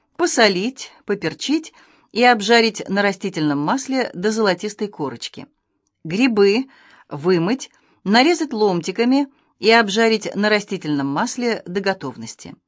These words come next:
Сыр натереть на крупной терке. Помидоры вымыть, наколоть вилкой, бланшировать одну-две минуты, снять кожицу,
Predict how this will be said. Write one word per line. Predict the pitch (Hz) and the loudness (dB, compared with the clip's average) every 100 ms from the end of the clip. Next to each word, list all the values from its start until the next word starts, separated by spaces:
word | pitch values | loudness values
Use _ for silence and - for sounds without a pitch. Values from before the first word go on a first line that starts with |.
| _ _ _ _ | _ _ _ _
Сыр | - - 311 370 - _ | -8 0 2 2 -2 _
натереть | 196 220 208 247 269 | -2 0 0 -2 -2
на | 202 | -4
крупной | 185 196 202 180 | -2 -6 -6 -8
терке. | 156 127 - - _ _ _ _ _ _ _ | -8 -12 -14 -20 _ _ _ _ _ _ _
Помидоры | 226 233 202 185 165 | 4 4 4 4 2
вымыть, | 139 147 160 220 - _ _ - | 0 -2 -2 -6 -14 _ _ -4
наколоть | 196 214 277 330 214 | -2 2 2 0 -2
вилкой, | 156 151 143 202 240 _ _ _ _ | -2 -4 -2 -6 -6 _ _ _ _
бланшировать | 156 247 302 294 262 196 156 160 | -2 2 2 4 2 4 4 2
одну-две | 220 214 254 220 247 | -2 0 -2 0 0
минуты, | 254 247 240 240 240 - _ _ _ _ _ _ | 2 2 -2 -4 -6 -8 _ _ _ _ _ _
снять | - 220 185 156 | -2 2 2 0
кожицу, | - 143 135 156 - 285 302 | -6 -6 -6 -10 -2 0 0